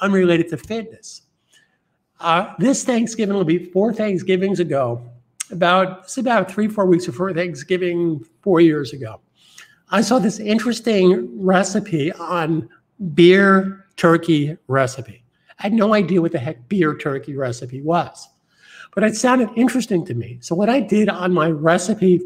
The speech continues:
Facebook page is I posted the top ten beer turkey recipes.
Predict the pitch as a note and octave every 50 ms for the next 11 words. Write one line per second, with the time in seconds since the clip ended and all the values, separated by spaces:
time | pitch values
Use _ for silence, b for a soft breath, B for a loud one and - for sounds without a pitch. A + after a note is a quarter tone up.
0 | - - F#3+ G#3 A3+ G3+ - - A#3 A3+ - - D3 A2 G#2+ A2+ A#2+ B2 - -
1 | b b b b b b b b b b F3+ - G#3 - F#3+ F3+ A3 A#3 A3+ -
2 | - F3+ D#3+ D#3 D3+ - - E3+ D#3 - - F3 E3+ - - - - - G#3+ A3+
3 | A#3 A#3+ - - _ _ - - F3 E3+ D#3+ B2+ B2+ B2+ B2 B2+ B2 B2 - _
4 | _ _ - E3 C#3 F3 D#3+ D3+ D3+ D3 D3+ D#3+ E3+ - - _ _ _ _ -
5 | - E3+ D3 C3 B2+ - F#3 F3+ F3 F3+ - - G#3+ A#3+ C#4 C#4 - A#3+ - -
6 | C3 F2+ - -